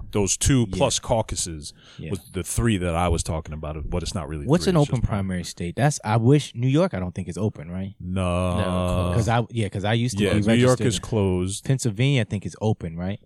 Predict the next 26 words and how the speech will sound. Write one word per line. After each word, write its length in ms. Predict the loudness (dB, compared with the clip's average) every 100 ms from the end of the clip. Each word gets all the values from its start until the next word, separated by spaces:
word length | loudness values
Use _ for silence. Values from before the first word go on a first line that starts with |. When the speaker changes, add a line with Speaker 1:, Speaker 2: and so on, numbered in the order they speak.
| 2
Speaker 1:
Pennsylvania 540 | 2 2 0 2 2
is 60 | 2
closed. 540 | 2 2 0 -4 -12 -12 -6
Speaker 2:
Is 140 | -4
it 40 | 0
closed 280 | 0 2
now? 180 | 2 2
They 120 | 4
Speaker 1:
Yeah. 60 | 4
Speaker 2:
must 180 | 2 2
have 80 | 0
just 140 | 0
changed 280 | 2 0 0
it. 80 | -10 _ _ _ _
Speaker 1:
Uh, 180 | -2 2
Speaker 2:
Maybe 200 | 4 4
not. 120 | 4 4
Speaker 1:
open 260 | 4 4
primary 560 | 2 2 -2 0 0 -2
state 420 | -2 -2 -2 -2
is 220 | -6 -8
Montana, 600 | -6 -6 -6 -2 0 0
Missouri, 680 | -2 -4 -2 0 0 0 -2
Mississippi, 880 | -4 -4 -4 -4 -2 -4 -4 -8 -12 -10
Minnesota, 640 | -6 -4 -2 -2 -2 -4
Michigan, 680 | -4 -4 -4 -4 -6 -8